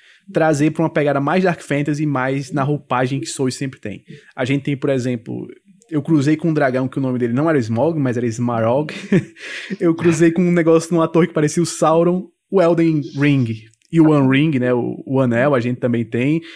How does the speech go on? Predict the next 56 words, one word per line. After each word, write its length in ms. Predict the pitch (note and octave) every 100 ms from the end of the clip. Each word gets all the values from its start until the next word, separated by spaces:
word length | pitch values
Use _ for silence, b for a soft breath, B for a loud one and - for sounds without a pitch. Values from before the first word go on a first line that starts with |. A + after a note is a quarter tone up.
| B B - -
Pô, 300 | F3 D#3 - -
tem 140 | G3+
muitos 400 | F#3+ G#3 C#4 G#3
elementos 400 | F3+ D#3 C#3 C3+
parecidos 720 | - C#3 C3 - C3 C3 A#2 - G#3+
de 140 | C3+ C#3
um 40 |
e 40 | D3
de 120 | B2+
outro, 220 | C#3 D3+
mas 160 | D3+ D3+
você 180 | D3+
vê 120 | D#3 D#3
que 80 |
é 20 | D#3+
muito 220 | E3 E3+
mais 160 | D#3+
inspiração, 500 | - F3+ E3 - A#2
que 80 | A2
não 80 | C3
é 40 | D3
uma 60 |
cópia, 460 | D3 A#2 A2 F#2+ - _
que 60 | C#3
ele 80 | C3
tá 120 | C3+
realmente 320 | D3 D3 C#3+
se 80 | D#3+
inspirando 380 | - D#3 C#3+ D3+
e 60 |
trazendo 260 | D3+ C#3+ D3
uma 100 | D3
pegada 480 | D3 C3+ C3 C#3 C#3 B B B -
diferente, 540 | D3+ - D#3 D#3+ E3
e 40 |
até 140 | E3 F#3
agora 200 | E3 E3
o 40 |
que 80 | E3
eu 80 | E3+
vi 200 | D3 F3
de 100 | F#3
narrativa 480 | F3 E3+ E3 E3 E3
também, 340 | D#3 D3 E3+ B B B
eles 220 | D3+ D#3+
trazem, 480 | - D#3 D3+ D#3 E3 D3+ _ -
eles 160 | D#3+
subvertem 720 | - F3 F#3+ C#3+ C#3+ C#3+ D3+
muito 240 | C#3+ D3 D#3+
das 140 | D3
expectativas 720 | - D3 D3 D3+ - B2+ B2+
em 20 | A#2
relação 420 | B2 A#2+ - B2
a 40 |
alguns 240 | A#2+ B2+ -
personagens. 760 | C3 - C3+ G#2+ G2 G2+